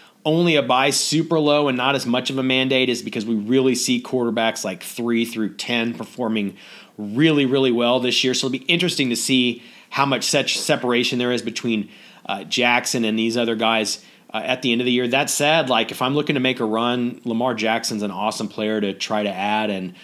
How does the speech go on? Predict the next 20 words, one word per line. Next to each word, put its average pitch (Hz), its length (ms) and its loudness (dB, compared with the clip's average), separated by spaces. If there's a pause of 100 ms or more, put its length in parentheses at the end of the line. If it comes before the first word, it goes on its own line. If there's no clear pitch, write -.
(260)
uh, 95 220 -8 (120)
you 113 160 -10
know, 92 220 -10 (180)
and 104 260 -12
see 127 200 0
if 117 80 -2
he 127 100 -2
can 117 160 -2
make 107 220 -2
the 101 80 -6
difference. 95 500 -6
Like, 101 160 -6
I'll, 98 300 -8
I'll 110 160 -4
take 107 220 -8
my 98 120 -6
chances 107 480 -8
with 98 200 -12
them. 101 180 -10
So 117 320 -2